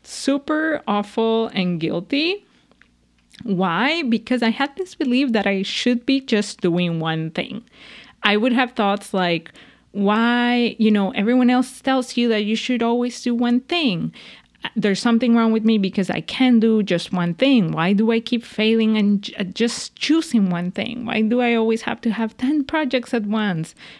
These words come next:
Why am I like this?" And, you know, I was really going on a lot of judgment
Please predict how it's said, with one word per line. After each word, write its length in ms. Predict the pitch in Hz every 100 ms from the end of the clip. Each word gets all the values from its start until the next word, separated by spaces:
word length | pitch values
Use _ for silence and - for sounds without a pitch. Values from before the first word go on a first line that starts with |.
| -
Why 160 | 233 285
am 160 | 277
I 100 | 277
like 280 | 262 247 233
this?" 220 | 226 196 -
And, 140 | 220
you 80 | 226
know, 340 | 220 247 277 220
I 120 | 196
was 220 | 180 165
really 460 | 180 185 214 220 214
going 540 | 165 170 175 175 180 -
on 200 | 185 175
a 60 | 165
lot 200 | 160 160
of 160 | -
judgment 720 | 165 156 - 254 269 294 -